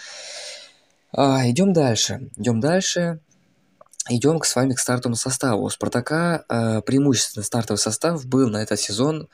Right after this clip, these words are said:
И "Спартак" играл, в принципе, преимущественно по схеме четыре три три. Это ориентировочный стартовый состав "Спартака" в этом сезоне, где на воротах был Александр Селихов, который до сих пор играет в "Спартаке". Слева направо Дмитрий Камбаров, Георгий Джики, который тоже до сих пор в "Спартаке",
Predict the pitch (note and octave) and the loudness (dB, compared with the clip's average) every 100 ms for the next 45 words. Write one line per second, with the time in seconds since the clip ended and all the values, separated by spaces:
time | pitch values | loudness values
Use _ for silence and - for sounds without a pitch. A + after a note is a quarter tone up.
0 | - - - - A2+ B2 A#2 A2+ G#2 A#2+ | -20 -12 -8 -4 0 0 0 -2 0 -4
1 | A2+ - - A2+ C#3 - B2 - - C#3 | -4 -6 -4 0 0 0 -2 -4 -4 -2
2 | A#2+ - A#2 - A#2+ - - C3 C3+ C#3+ | -2 -2 -4 -2 -2 -2 -2 -2 0 0
3 | C3 - - - - G#2 A2 G#2 C3+ G#2+ | 0 -2 -14 -16 -4 -2 0 2 4 4
4 | F#2+ - - A2+ G2+ - G#2+ G#2+ - - | 0 -4 -4 -4 -2 -2 -2 -2 -4 -8
5 | - G#2+ D3+ C3 A#2 A#2 - C#3 A2+ G2+ | -8 -2 0 0 -2 -4 -2 0 0 -4
6 | - - - - A2 B2 A#2+ B2+ D3+ C3+ | -12 -20 -20 -6 -2 2 2 2 4 2
7 | G2+ - A#2+ G2+ G2+ G#2 D#3+ D3+ B2 - | -2 -2 0 0 -2 -2 -2 -2 -2 0
8 | G#2+ G2+ G#2 C3 - - A2 G2+ A2+ D3+ | -2 -2 -2 -4 -4 -6 -4 -2 -4 -6
9 | - A2+ G2+ G2 G2+ - - - A2+ C3+ | -2 0 0 -2 -2 -4 -6 -10 -8 -8
10 | C3 - - - - - _ - - C3+ | -8 -10 -20 -20 -18 -20 _ -4 -2 2
11 | D#3 D3+ D3 D3 C3+ G#2 G#2 C3 D3+ D3+ | 2 2 -2 0 0 0 0 -2 0 -2
12 | C#3+ C#3+ C3+ A2 G#2+ G#2 A#2+ A#2+ A2+ C#3 | 0 -2 0 -2 0 0 -4 -4 0 0
13 | C#3 C#3 B2+ G#2+ A#2 A2+ - B2 C#3 C3 | 0 -6 -6 -2 -2 -2 -4 -4 -2 -4
14 | B2 B2 A2 A#2 - A#2+ - A2 A#2 A#2 | -2 -2 0 -4 -4 -6 -6 -8 -8 -6
15 | B2 A#2+ | -6 -8